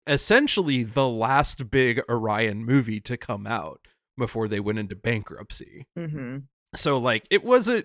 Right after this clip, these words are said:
Speaker 1: it was a huge topic of the night, but, um, th-, I think we forget just how much Billy, like, really played to the audience, I think to his detriment.
Speaker 2: Well, in the moment, that's good. You wanna,
Speaker 1: Yeah.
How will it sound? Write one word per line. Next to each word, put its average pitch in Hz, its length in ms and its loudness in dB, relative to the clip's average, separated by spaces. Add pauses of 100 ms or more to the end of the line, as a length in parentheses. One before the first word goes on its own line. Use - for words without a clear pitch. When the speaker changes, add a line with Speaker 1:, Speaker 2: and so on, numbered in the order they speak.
Speaker 1:
it 190 100 4
was 214 180 0
a 202 100 2
huge 196 340 -4
topic 156 340 2
of 113 160 0
the 113 80 -4
night, 117 400 -2
but, 110 260 -2
um, 107 360 -4 (320)
th-, - 100 -10
I 170 80 4
think 320 200 -2
we 415 100 0
forget 180 340 4
just - 220 -2
how 147 120 2
much 131 360 0
Billy, 127 360 2
like, 110 500 -4 (220)
really 214 520 -2
played 151 500 2
to 156 120 0
the 120 180 0
audience, 143 680 -4 (260)
I 127 100 -2
think - 400 0
to 320 180 0
his 135 260 2
detriment. 107 960 -2 (300)
Speaker 2:
Well, 427 520 0
in 381 180 0
the 370 100 2
moment, 254 680 2
that's 196 380 0
good. 165 400 0 (300)
You 175 240 -2
wanna, 190 240 4
Speaker 1:
Yeah. 196 300 6